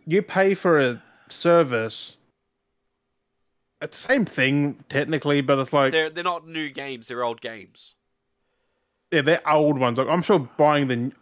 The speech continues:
Speaker 1: I'm still buying these games they got on there.
Speaker 2: That's the
Speaker 1: Like
Speaker 2: point of their services, because, like, we've got old titles.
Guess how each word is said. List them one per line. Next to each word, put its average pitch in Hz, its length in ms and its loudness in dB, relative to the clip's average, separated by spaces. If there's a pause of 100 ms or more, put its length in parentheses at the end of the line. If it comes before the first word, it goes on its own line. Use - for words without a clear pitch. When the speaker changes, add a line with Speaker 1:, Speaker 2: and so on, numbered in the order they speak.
(120)
Speaker 1:
I'm 196 120 -4
still 233 180 2
buying 147 340 2
these 120 180 -4
games 131 280 0
they 123 60 -2
got 120 200 0
on 160 180 2
there. 107 300 -4
Speaker 2:
That's 165 180 -2
the 123 80 0
Speaker 1:
Like 113 80 -6
Speaker 2:
point 180 160 -4
of 160 40 -6
their 156 120 -4
services, 120 480 -10
because, 127 340 -14
like, 123 220 -6
we've 143 240 -14
got 156 180 -8
old 131 300 -4
titles. 135 680 -10